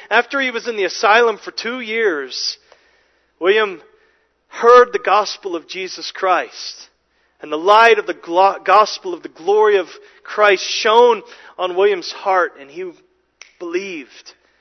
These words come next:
He was saved, and his life was instantly changed. And he was released from the asylum. Now, even as a believer, William continued to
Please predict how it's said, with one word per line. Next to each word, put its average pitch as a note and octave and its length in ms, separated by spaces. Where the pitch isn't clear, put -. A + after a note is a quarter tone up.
He C#3 80
was C3+ 100
saved, G#3+ 720
and D3+ 100
his D#3 160
life G3+ 320
was D#3+ 140
instantly A3 480
changed. - 640
And C#3 80
he E3+ 80
was F#3 160
released G#3 480
from E3 320
the D3+ 100
asylum. B2 460
Now, E3+ 200
even G#3 260
as A3+ 220
a A#3 40
believer, G#3 540
William F#3+ 340
continued G#3+ 420
to A3+ 140